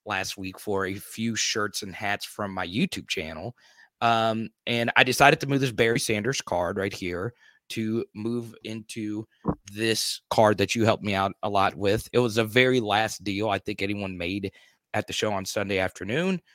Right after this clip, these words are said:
Uh, this Peyton Manning, John Elway dual autograph card, um, both game worn patches, both worn by them in games, uh, oh five Upper Deck. And I used the money from that card and, and a few other Nick Bosa sales,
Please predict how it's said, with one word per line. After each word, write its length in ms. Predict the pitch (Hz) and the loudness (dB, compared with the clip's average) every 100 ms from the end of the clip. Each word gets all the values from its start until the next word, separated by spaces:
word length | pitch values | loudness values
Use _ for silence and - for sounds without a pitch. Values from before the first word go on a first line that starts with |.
| _ _ _ - | _ _ _ 2
Uh, 360 | 117 113 110 | 4 4 2
this 180 | 107 110 | 0 -2
Peyton 340 | - 127 110 | 0 0 0
Manning, 540 | 113 110 110 107 107 104 _ _ | -2 0 0 -2 -4 -8 _ _
John 260 | 117 107 110 | 2 4 4
Elway 380 | 110 110 107 98 | 2 2 0 -2
dual 240 | 107 107 | -2 2
autograph 520 | 98 101 95 90 90 | 2 0 0 -2 -4
card, 460 | - 143 135 131 120 - - - _ | 2 6 8 6 2 -8 -20 -20 _
um, 520 | 107 107 98 98 98 98 _ | -2 0 0 -2 -4 -8 _
both 280 | 107 120 - | 2 2 4
game 240 | 113 107 | 2 2
worn 160 | 104 95 | -2 -6
patches, 520 | - 147 143 - 127 - | 2 6 6 2 -4 -4
both 280 | 113 107 - | -4 -4 -6
worn 320 | 95 107 110 | -8 -6 -4
by 140 | 92 87 | -6 -8
them 360 | 87 113 117 - | -2 -2 -2 -6
in 220 | 101 90 | -10 -6
games, 580 | 90 98 123 175 185 - - - - _ - | -2 -2 -2 -4 -6 -10 -12 -20 -20 _ -4
uh, 320 | 113 107 107 | -2 0 -2
oh 100 | 117 | -4
five 300 | 110 120 110 | -2 0 0
Upper 180 | 104 - | 0 -4
Deck. 420 | 90 120 135 - - - | 4 6 6 4 -6 2
And 100 | 117 | 4
I 60 | |
used 240 | 127 131 110 | 6 4 2
the 80 | 117 | 2
money 400 | 123 120 110 104 | 2 2 -2 -6
from 300 | - 113 104 | -4 -2 2
that 200 | 117 123 | 4 4
card 380 | - 107 104 101 | 2 0 0 0
and, 180 | 98 92 _ - _ _ | -4 -8 _ -20 _ _
and 160 | 107 104 | -10 -8
a 40 | |
few 260 | 98 131 113 | -8 -4 0
other 200 | 113 107 | 0 0
Nick 240 | 104 113 | -2 -2
Bosa 380 | - 110 139 104 | 0 0 0 -2
sales, 560 | - 101 95 95 90 | -2 0 0 0 -4